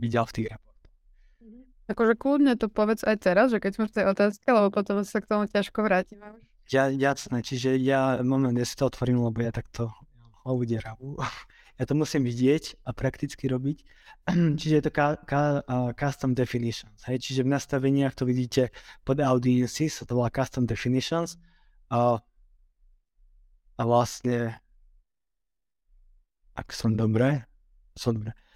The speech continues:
Speaker 1: A, a tam vlastne vytvoríte create custom di-, a, dimension a, a tam vlastne dáte ten názov, hej, čokoľvek vy napíšete do toho,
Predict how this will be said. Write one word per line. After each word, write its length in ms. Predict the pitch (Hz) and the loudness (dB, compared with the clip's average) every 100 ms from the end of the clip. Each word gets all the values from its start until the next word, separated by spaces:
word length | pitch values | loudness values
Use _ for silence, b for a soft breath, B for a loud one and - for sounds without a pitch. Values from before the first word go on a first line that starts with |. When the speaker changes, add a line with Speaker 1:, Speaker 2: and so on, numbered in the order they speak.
| b _ - | b _ 0
Speaker 1:
A, 320 | 123 120 127 | 2 2 0
a 160 | - 139 | -2 -4
tam 240 | 147 131 | 0 2
vlastne 240 | 131 - | 2 0
vytvoríte 560 | 127 127 120 135 127 131 | 0 0 0 -2 0 -2
create 320 | - 131 127 | 0 0 0
custom 400 | - 127 - 123 | -2 -4 -2 -2
di-, 240 | 120 123 131 | 0 0 0
a, 160 | 117 | -2
dimension 720 | 110 117 127 147 143 156 151 b b b b | -2 -2 0 0 0 -2 -2 b b b b
a, 160 | _ 120 120 120 120 120 120 | _ 0 2 2 0 -2 -4
a 260 | - _ - | -10 _ -8
tam 240 | - 135 | 2 2
vlastne 320 | 127 120 - 127 | 4 0 0 -2
dáte 240 | 120 - | -2 -4
ten 160 | 117 123 | -2 0
názov, 400 | 117 120 113 120 | 0 -4 -2 -2
hej, 80 | |
čokoľvek 480 | 127 131 139 131 123 | -2 0 0 0 0
vy 40 | 123 | -2
napíšete 560 | 127 135 - 135 117 127 | 0 -4 -4 -4 -4 -4
do 160 | 123 | -4
toho, 320 | 120 117 120 | 0 -2 -2